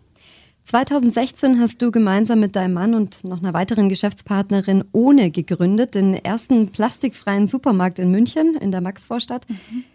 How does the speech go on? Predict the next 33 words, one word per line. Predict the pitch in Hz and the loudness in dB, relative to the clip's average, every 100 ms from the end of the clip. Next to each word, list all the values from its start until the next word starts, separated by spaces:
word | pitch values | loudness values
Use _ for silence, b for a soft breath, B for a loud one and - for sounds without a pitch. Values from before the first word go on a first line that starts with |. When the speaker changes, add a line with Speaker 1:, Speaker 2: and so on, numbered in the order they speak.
| _ | _
Speaker 1:
Wie | 254 | 0
kam | 240 247 | 2 4
es | 277 | 4
denn | - 226 | 4 0
zu | - | 2
dem | 214 220 | 0 0
Entschluss? | 202 190 170 - - | 0 -4 -4 -6 -6
Das | 180 190 | -4 0
war | 196 | 2
ja | 214 | 2
schon | 240 269 | 2 2
mit | 254 | 4
einer | 214 | 2
Menge | 202 190 214 196 - | 2 4 2 2 0
Aufwand | - 277 - 277 285 | -2 -2 -2 0 0
verbunden, | 269 240 254 285 - 269 262 254 | -2 -2 0 0 2 2 2 2
auch | 196 202 | -2 -4
mit | 190 | -6
Crowdfunding | - 202 262 - 254 240 240 240 233 | -4 -4 -4 -6 -6 -4 -2 -2 -4
für | 196 | -8
die | 202 | -6
Finanzierung. | 208 196 196 226 247 254 254 247 b b b b b _ - | -4 -6 -6 -6 0 2 2 0 b b b b b _ -4
Gab's | 220 226 - | 0 0 0
einen | - 240 | 0 4
Moment, | 269 240 196 269 247 | 4 4 4 2 2
wo | |
du | 220 | 0
gesagt | 208 190 214 - | 2 0 -2 -2
hast, | 240 233 - - | -4 -4 -10 -12
„Ich | - 175 | -10 -6
will | 196 208 | -2 -2
das | 202 | -2
machen“? | 208 196 170 | -4 -6 -10